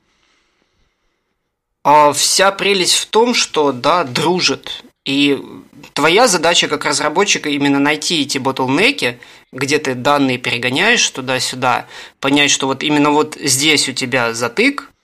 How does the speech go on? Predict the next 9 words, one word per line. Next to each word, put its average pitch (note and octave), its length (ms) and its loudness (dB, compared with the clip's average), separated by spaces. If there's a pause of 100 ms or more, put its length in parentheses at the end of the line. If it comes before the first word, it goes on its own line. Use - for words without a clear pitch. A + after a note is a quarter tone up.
(380)
там, A2+ 340 -8 (480)
я B2 100 -6
не B2+ 100 -4
знаю, C3 260 0
сдел-, C#3+ 280 0
делаешь D3+ 380 0
три, C#3 380 -4 (500)
три D3+ 220 0
запроса C#3 720 2